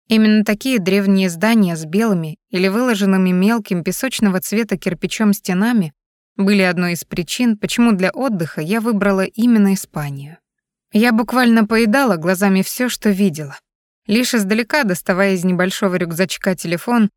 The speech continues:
чтобы сделать несколько снимков. Мне хотелось просто смотреть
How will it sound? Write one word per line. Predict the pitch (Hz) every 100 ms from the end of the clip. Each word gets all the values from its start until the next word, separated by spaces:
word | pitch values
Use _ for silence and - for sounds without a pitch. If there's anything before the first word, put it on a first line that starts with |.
| _ _ -
чтобы | - 202 196
сделать | 180 262 233 -
несколько | 208 226 - 196 -
снимков. | - 190 165 139 - - - _ _ _ _ _ _
Мне | 202 240
хотелось | 277 254 214 247 220 -
просто | - 262 - 214
смотреть | 208 202 196 170 143 - -